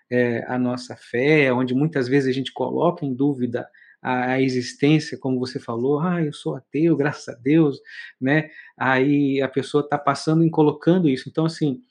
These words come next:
é, é neste momento que a gente consegue observar que o estudo,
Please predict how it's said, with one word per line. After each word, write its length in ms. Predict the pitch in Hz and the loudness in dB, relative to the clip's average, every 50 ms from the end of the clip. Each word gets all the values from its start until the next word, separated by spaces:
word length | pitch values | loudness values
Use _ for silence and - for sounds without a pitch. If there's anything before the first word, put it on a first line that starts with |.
| _ _ - _ - | _ _ -20 _ -6
é, 240 | 131 131 131 - 139 | -4 -4 -2 -2 0
é 20 | |
neste 520 | 143 151 170 202 254 294 - - - - | 2 4 6 6 6 4 2 0 0 4
momento 600 | 202 190 165 135 127 127 135 165 208 202 - - - _ _ | 4 6 6 4 4 2 2 2 2 0 -2 -6 -12 _ _
que 80 | - 143 | -2 -2
a 40 | 131 | 0
gente 220 | 147 151 151 - | 0 -4 -6 -8
consegue 560 | - - 160 143 - - - 143 143 135 135 143 | -6 -4 -4 -4 -2 -2 0 0 2 2 2 2
observar 640 | 131 135 139 135 - - 139 127 123 127 127 117 120 | 2 2 -2 -4 -4 -6 -6 -4 -2 -2 -2 -2 -4
que 340 | - - - 123 113 107 - _ _ _ _ _ _ _ - | -8 -4 -4 -2 -2 -4 -6 _ _ _ _ _ _ _ -4
o 100 | 123 120 | -4 -4
estudo, 920 | 113 - - - - - 117 127 143 147 147 139 127 117 107 107 104 101 | -4 -8 -12 -14 -10 -8 -6 -4 -2 -2 -2 -2 -2 -4 -4 -8 -10 -12